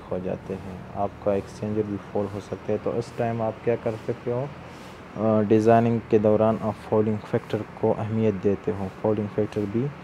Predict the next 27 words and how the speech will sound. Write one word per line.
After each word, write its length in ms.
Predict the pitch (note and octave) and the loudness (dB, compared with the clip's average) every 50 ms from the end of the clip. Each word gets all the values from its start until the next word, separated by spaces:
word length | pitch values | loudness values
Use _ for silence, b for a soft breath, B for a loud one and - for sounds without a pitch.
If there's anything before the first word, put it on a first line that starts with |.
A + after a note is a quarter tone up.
| B B B - - G#2+ | B B B -8 -4 -2
under 340 | G#2 G#2 G2+ G#2 G2+ - | 0 2 2 2 2 2
consideration 600 | - G2+ F#2 - - G#2 G2+ G2 G2+ G2 - - | 0 -2 -2 -2 -4 -4 -2 -2 -2 -2 -2 -4
लाते 420 | G#2 F#2+ F#2 F#2 F#2 F#2 - F#2+ F#2+ | -4 -2 0 0 -2 -2 -2 -2 -2
हो। 80 | F#2+ | -2
तो 380 | G2 F#2+ F#2+ - G2 G2 G2 - - B2 | -2 -4 -6 -4 -2 -2 -2 0 -2 -4
इसमें, 460 | - - - A#2 A2+ A2 A2+ A2 G2+ | -6 -4 -2 -2 0 0 0 -2 -4
अ, 40 | G2 - | -6 -8
जो 340 | G#2 G#2 G#2 G#2 G2+ F#2+ G2 | -4 -2 -2 -2 -2 -4 -4
है 300 | F#2 A2 G#2 G#2 G2+ F#2+ | -4 -2 -2 -2 -2 2
dirty 260 | - A2 A2+ A#2 - | 2 2 2 2 -2
and 240 | - A#2 A2+ - - | -4 -4 -4 -4 -2
flow 340 | G2 G2 G2 F#2 - - G2+ | -4 -4 -4 -6 -4 -2 -2
through 300 | G2+ G2+ G#2 G2+ - - | 0 0 0 -2 -4 -6
low 500 | G#2 G2+ G2+ G2+ G2+ G2+ G2+ G2 G2 G2 | -4 -2 -2 0 0 0 0 -2 -2 0
velocity 500 | G2 G2 G2 G2+ - - - A#2 B2+ C3+ B B B B B B B B - - G2+ | 0 0 0 0 -2 -4 -6 -6 -6 -6 B B B B B B B B -8 -2 0
या 340 | G#2 G2+ G2 G2 G2 F#2+ | 2 2 2 0 0 -2
fluid 360 | F#2 - - - - A2 G#2+ A2 | -4 -6 -10 -6 -4 0 2 4
having 580 | A2 G#2+ G#2 G2 A2+ G#2 G#2 G#2 G2+ G#2 G#2 | 2 2 2 0 0 0 0 0 0 0 0
more 240 | G#2+ G#2+ - - - | -2 -2 -4 -4 -8
suspended 500 | G#2+ - - - A2 G#2+ G#2+ G#2+ G#2 - | -8 -8 -6 -4 -4 -2 0 -2 -2 -4
salt, 360 | - - - G2+ G2 G2 G2 | -6 -6 -4 -2 -2 -2 -2
salts 1080 | - - - - - G#2 G#2 G2+ G#2 G#2 G#2 - - - - - - - - A2 G#2+ G#2 | -4 -8 -14 -6 -2 2 2 2 2 2 -2 -6 -10 -14 -16 -16 -12 -8 -6 -4 -2 -2
more 220 | G#2 G#2 G#2 G2+ - - B B B B B B - - A2+ | 0 0 -2 -2 -4 -6 B B B B B B -6 -4 -4
suspended 800 | G#2+ - - - - A2 G#2+ G#2 G#2 G#2 G2 - - - - A2 | -4 -4 -4 -2 0 0 0 0 -2 -2 -4 -6 -10 -2 2 2
particles, 680 | A2 A2 A2 - A2+ - A#2+ G#2+ G#2 G2+ G2+ G2 G#2 | 2 2 2 0 -2 2 2 2 2 0 -2 -4 -2
more 640 | G#2 G#2 G#2 G#2 G#2 G2+ G2 G2 - - - - G2+ | -2 0 0 0 0 -2 -2 -6 -8 -12 -8 -6 -6
suspended 520 | G2 - - - A2 A2 A2 G#2+ G#2+ | -6 -6 -4 -4 -2 0 2 2 2